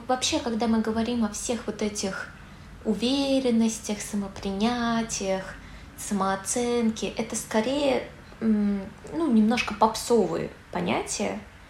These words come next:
Они больше попсовые, чем научные, хотя всё равно они используются в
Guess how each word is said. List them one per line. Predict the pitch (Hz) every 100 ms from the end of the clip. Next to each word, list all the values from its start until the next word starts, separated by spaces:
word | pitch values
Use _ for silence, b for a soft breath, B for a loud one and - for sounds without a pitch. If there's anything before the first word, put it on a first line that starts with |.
| B B B
Они | 214 220
больше | 226 226 -
попсовые, | 202 - - 302 247 214
чем | - 220 208
научные, | 214 196 185 190 185
хотя | 180 208 185 - - - - -
всё | - 202
равно | 190 226
они | 240 202 190
используются | 190 - 190 180 156 - - -
в | - 160 87